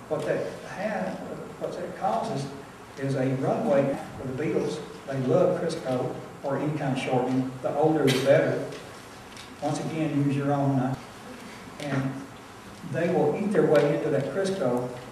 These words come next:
and then will eat boric acid. These things last about three,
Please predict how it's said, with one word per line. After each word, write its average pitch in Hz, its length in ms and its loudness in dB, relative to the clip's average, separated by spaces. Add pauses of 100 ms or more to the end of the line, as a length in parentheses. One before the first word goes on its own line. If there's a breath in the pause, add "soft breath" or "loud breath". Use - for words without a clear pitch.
and 143 180 -2
then 131 200 4
will 127 180 0
eat - 180 -4
boric 123 340 -4
acid. 127 340 -4 (1040)
These 143 240 -4
things 139 360 -4
last 139 420 -2 (580)
about 135 300 -4 (560)
three, 160 360 -2